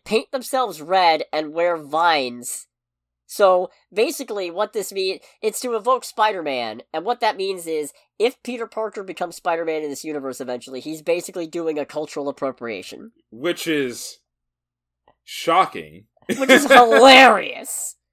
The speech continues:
Speaker 2: It is very fu- <laughs>
Speaker 1: And it gets even funnier because then Ezekiel makes himself a costume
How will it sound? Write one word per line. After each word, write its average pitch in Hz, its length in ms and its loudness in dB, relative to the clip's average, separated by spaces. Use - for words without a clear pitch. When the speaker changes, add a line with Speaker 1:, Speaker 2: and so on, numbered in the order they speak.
Speaker 2:
It 151 220 0
is 127 380 -6
very 160 320 0
fu- - 240 -18
<laughs> - 420 0
Speaker 1:
And 277 100 4
it 415 120 0
gets 480 200 0
even 415 240 0
funnier 359 380 0
because 302 360 -4
then 339 200 0
Ezekiel 285 720 -6
makes 262 260 0
himself 269 420 -4
a 240 80 -2
costume 233 640 -2